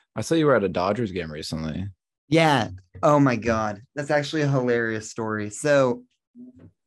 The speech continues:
Speaker 2: basically, I have a big,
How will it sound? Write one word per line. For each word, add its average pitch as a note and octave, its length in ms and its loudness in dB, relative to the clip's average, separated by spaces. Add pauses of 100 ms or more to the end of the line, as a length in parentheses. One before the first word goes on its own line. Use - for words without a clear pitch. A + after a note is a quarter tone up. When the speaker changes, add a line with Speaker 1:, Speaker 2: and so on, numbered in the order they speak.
(720)
Speaker 2:
basically, D#3 680 0 (760)
I C3 80 -2
have C3 120 0
a C#3 60 -6
big, A#2+ 400 -4